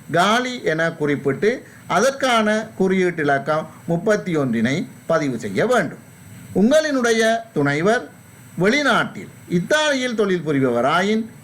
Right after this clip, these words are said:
இத்தாலி என குறிப்பிட்டு குறியீட்டு இலக்கத்திற்காக தொண்ணூற்றி ஒன்பதினை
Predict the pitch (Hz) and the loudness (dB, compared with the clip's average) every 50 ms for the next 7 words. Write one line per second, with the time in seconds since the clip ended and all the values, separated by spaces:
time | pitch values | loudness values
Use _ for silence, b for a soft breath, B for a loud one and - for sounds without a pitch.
0 | - 170 165 - - 269 277 277 262 247 214 190 180 175 165 156 156 151 143 143 | -4 -4 -2 0 0 2 2 2 2 2 0 0 0 -2 -2 -2 -2 -2 -2 -2
1 | - 139 156 156 - - 208 208 208 208 208 B B B - - 247 269 311 302 | -2 -2 -4 -4 0 2 4 4 4 2 0 B B B -4 -2 0 0 0 0
2 | 285 254 220 190 190 165 156 143 - 135 110 120 123 107 - 151 147 151 156 151 | 0 -2 0 0 0 -2 -2 -2 -2 -4 -4 -4 -6 -2 0 0 0 2 2 2
3 | 156 156 156 156 156 - - - - - 196 214 247 262 262 233 208 - 240 226 | 2 0 0 -2 -4 -10 -20 -8 -2 0 0 2 2 2 2 0 0 0 -2 -2
4 | 226 220 - - 180 165 170 165 156 143 135 135 131 131 135 | -2 -2 -2 -2 0 0 2 0 0 0 0 -2 -2 -2 -2